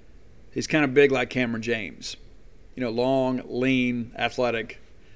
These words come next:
Guys hit four dingers in fall ball.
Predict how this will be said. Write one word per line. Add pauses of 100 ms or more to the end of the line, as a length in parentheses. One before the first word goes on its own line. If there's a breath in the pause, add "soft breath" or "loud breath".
(460 soft breath)
Guys
hit
four
dingers (520)
in
fall
ball.